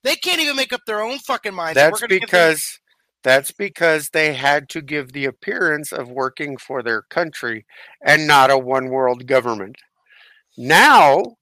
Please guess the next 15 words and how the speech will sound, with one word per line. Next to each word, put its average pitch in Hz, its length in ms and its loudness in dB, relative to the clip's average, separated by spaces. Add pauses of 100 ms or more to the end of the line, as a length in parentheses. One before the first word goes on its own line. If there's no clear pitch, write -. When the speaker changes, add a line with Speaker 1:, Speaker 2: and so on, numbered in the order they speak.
(580)
Speaker 2:
they'll 202 300 4
just, 196 380 2
their 214 320 4
answer 226 400 0
will 226 180 0
always 214 500 2
be, 190 420 -4 (380)
"Take 208 360 0
the 220 100 -6
drug, 165 560 0 (160)
stay 185 460 2
in 170 80 -2
your 160 160 -4
fucking 139 460 -8
house." 104 500 -8